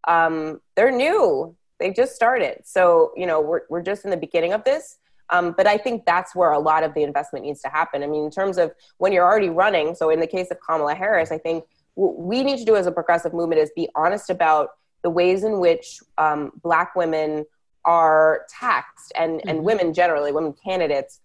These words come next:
Speaker 1: their mistakes are taxed and, and weighed heavily, more heavily than the men.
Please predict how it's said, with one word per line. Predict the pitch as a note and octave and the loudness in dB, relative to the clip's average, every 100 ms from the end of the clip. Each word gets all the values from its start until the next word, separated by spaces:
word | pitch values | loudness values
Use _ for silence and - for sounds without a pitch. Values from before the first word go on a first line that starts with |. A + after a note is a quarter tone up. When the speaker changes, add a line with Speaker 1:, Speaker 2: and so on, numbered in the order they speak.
| _ _ | _ _
Speaker 1:
their | - F#3 | 2 2
mistakes | E3 - F3+ F3+ G3 | 2 -2 -4 -4 -6
are | F3+ | -6
taxed | F3+ E3 E3 - - _ - | -4 -4 -4 -12 -20 _ -4
and, | E3 D#3+ | -2 0
and | - E3 D3+ | -2 -4 -2
weighed | F3+ F#3 D#3+ | 0 0 0
heavily, | F3+ E3+ D#3 D3 F3+ _ _ _ | -2 0 0 0 -6 _ _ _
more | F#3 G#3 | 0 2
heavily | G3 D#3+ D#3+ | 0 0 0
than | D#3 D#3 | 0 -2
the | D3+ | -2
men. | C#3 B2 - | -4 -6 -14